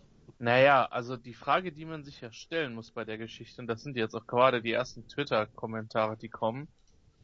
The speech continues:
ähm, hat sich da jemand für Carson Wentz over Doug Peterson entschieden?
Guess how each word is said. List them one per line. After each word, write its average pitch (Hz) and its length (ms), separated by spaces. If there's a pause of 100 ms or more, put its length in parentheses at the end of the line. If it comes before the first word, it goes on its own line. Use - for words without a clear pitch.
(340)
ähm, 113 580 (1120)
hat 139 200
sich 143 120
da - 60
jemand 127 260
für 123 120
Carson 123 360
Wentz 117 220
over 113 220
Doug 113 160
Peterson 113 400
entschieden? - 300